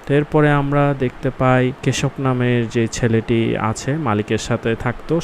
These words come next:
পুষ্পার কাজকর্মে ইমপ্রেস হয়ে কেশবও চাকরি ছেড়ে দিয়ে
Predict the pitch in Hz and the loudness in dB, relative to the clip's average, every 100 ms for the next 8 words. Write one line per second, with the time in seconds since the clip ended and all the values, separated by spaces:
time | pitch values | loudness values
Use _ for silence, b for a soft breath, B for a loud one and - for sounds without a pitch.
0 | - 123 117 - - 117 110 127 131 123 | -2 -2 -2 -4 2 4 4 2 2 4
1 | 123 135 120 120 120 - 139 135 - 175 | 2 2 2 2 0 -2 -2 -2 4 4
2 | 175 - 160 151 160 - - 123 - 135 | 4 2 4 6 4 0 0 2 4 4
3 | 127 127 127 117 - 120 - 123 120 123 | 4 2 2 0 0 0 2 4 4 4
4 | 139 | 2